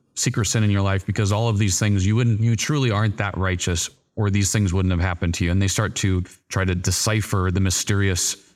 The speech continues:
puzzling providences of God in Job's life. And, you know, it, it's, it's not comforting, it's not encouraging, and it's not true counsel, um, but it's deeply karmic. And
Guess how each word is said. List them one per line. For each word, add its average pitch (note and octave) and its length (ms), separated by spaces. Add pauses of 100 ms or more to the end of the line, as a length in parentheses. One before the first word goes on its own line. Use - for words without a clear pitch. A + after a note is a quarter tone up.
(120)
puzzling F#2+ 640 (160)
providences F#2+ 640
of F2 140
God F#2+ 220
in F2+ 120
Job's F2+ 300
life. F#2+ 320 (580)
And, G2 400 (540)
you G2 160
know, E2+ 180 (100)
it, - 460
it's, G#2+ 320 (100)
it's G#2+ 200
not B2+ 280
comforting, F#2+ 460
it's F#2+ 160
not G#2+ 160
encouraging, F#2 800
and G2+ 140
it's G2 140
not G#2 180
true G2 200
counsel, F#2 560 (420)
um, F#2 280
but G2 140
it's - 260 (680)
deeply C3+ 360
karmic. - 560 (240)
And G2 300